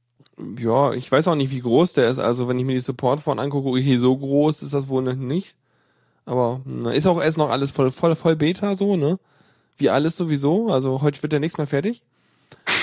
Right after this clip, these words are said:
Ähm, ja, ich benutze ja von der Arbeit her ziemlich, ziemlich viel Teamviewer-Zeug. Und, äh, das ist schon echt angenehm. Und, ähm,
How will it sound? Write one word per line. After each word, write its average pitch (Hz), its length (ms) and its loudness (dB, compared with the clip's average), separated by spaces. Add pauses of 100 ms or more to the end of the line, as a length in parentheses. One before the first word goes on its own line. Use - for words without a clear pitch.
(480)
Ähm, 143 420 0 (720)
ja, 117 340 4
ich 135 160 2
benutze 185 340 2
ja 165 100 4
von 165 100 2
der 139 100 4
Arbeit 165 360 4
her 170 360 4
ziemlich, 170 300 0
ziemlich 160 280 0
viel 151 360 2
Teamviewer-Zeug. 180 1000 0 (720)
Und, 139 420 0
äh, 127 280 0
das 135 160 -2
ist 156 120 0
schon 165 200 2
echt 131 220 -2
angenehm. 123 480 -2 (600)
Und, 131 460 2
ähm, 123 460 0